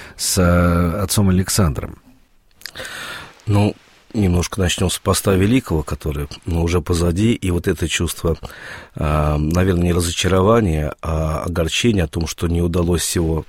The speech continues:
Speaker 2: того, что было задумано, о чем, что было запланировано, что хотелось себе исправить, наверное, это сопровождает каждый Великий пост. И мы всегда немного с такой, значит, э, горечью и чувством вины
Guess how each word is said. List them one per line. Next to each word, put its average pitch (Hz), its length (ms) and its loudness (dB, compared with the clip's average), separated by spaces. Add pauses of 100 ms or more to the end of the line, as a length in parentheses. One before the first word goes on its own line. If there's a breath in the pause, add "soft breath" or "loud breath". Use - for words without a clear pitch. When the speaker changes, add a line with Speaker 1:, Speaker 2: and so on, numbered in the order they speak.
Speaker 2:
того, 82 340 0 (240)
что 82 240 -6
было 82 260 0
задумано, 85 800 0
о 76 60 -4
чем, 78 320 -4 (120)
что - 220 -4
было 82 220 0
запланировано, 92 760 0 (460 loud breath)
что - 200 -2
хотелось 90 440 0
себе 87 220 -2
исправить, 113 440 0
наверное, 110 280 2
это 82 140 -4
сопровождает 92 680 2 (100)
каждый 87 520 2 (340 loud breath)
Великий 80 460 -2
пост. - 420 -10 (540 loud breath)
И 80 880 2
мы 82 200 0
всегда 87 480 2
немного 82 520 0
с - 180 -4
такой, 78 600 -4
значит, 76 600 -6
э, 82 360 -2
горечью 87 640 0
и 73 240 -4
чувством 82 440 -4
вины 85 400 2